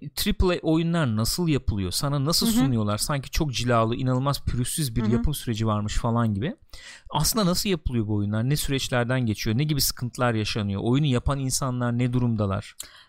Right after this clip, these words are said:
Speaker 2: Ve bu haber çıktıktan sonra bir sürü şeyden de, e, Twitter'dan bir sürü, e, geliştiriciden de geldi. Yani, "Siz ne sanıyorsunuz?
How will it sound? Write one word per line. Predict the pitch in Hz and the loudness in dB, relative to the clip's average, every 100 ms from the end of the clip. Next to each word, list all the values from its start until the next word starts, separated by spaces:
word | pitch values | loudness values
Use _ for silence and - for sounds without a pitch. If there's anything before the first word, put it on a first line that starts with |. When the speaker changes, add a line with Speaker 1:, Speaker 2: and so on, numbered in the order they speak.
| - | -8
Speaker 2:
Ve | 214 349 320 | -2 -2 -2
bu | 214 214 294 254 208 | -6 -2 -2 -2 -2
haber | 220 254 262 | 0 0 -2
çıktıktan | - - - 330 | -8 -10 -4 -2
sonra | 349 294 254 | 0 -2 -2
bir | 233 | -4
sürü | - 294 262 247 - | -4 -2 0 -2 -4
şeyden | - 226 214 277 277 | -4 -2 0 0 2
de, | 262 | 0
e, | - 208 | 0 -4
Twitter'dan | 208 226 240 240 233 233 - | -4 -6 -4 -2 -2 -4 -8
bir | 190 220 | -6 -4
sürü, | 240 - 208 | -2 -4 -4
e, | 185 - 196 185 190 190 | -8 -8 -4 -4 -4 -6
geliştiriciden | 175 202 - 240 208 233 240 | -6 -6 -4 -4 -2 -2 -2
de | |
geldi. | 220 196 190 | -2 -4 -4
Yani, | 190 202 202 | -2 -4 -4
"Siz | - 214 | -8 -6
ne | 214 | -6
sanıyorsunuz? | 208 233 196 - 190 185 | -2 -2 -4 -6 -10 -12